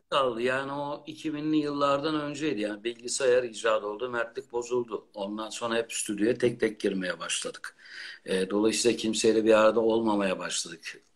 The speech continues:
Ama, e, ben şeyi seviyorum. Oyun alışverişini seviyorum. Mesela Bediye ablayla karşılıklı konuşmaktan zevk alıyorum. Çünkü o günlük hayatta nasıl konuşuyorsa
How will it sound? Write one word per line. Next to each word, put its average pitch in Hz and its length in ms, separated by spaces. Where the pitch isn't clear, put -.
Ama, 120 380
e, 101 360
ben 147 380
şeyi 143 320
seviyorum. 123 640
Oyun 120 240
alışverişini 117 800
seviyorum. 107 500
Mesela 92 360
Bediye 107 300
ablayla 117 460
karşılıklı 110 540
konuşmaktan 110 680
zevk 107 400
alıyorum. - 360
Çünkü - 560
o 139 360
günlük 131 340
hayatta 147 380
nasıl 160 340
konuşuyorsa 110 920